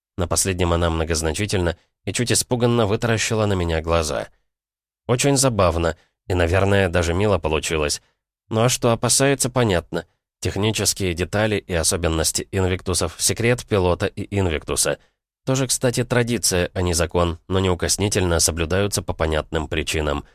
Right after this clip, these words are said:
И сейчас девчонка опасается, что я орать начну и возмущаться на тему экстраполяции. "Однако ты выдающийся тактик и аналитик, Галин",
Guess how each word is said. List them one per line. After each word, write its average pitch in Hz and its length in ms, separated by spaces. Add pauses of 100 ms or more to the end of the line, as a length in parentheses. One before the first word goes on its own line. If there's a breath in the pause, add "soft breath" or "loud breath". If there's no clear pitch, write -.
(280 soft breath)
И 101 40
сейчас 113 440
девчонка 101 480
опасается, 104 640
что - 200
я 87 240
орать 90 480
начну 80 360
и 92 40
возмущаться 82 720 (260 soft breath)
на 90 140
тему 82 340
экстраполяции. 85 920 (1080)
"Однако 113 400
ты 123 140
выдающийся 120 640
тактик 120 400
и 117 40
аналитик, 117 440
Галин", 92 400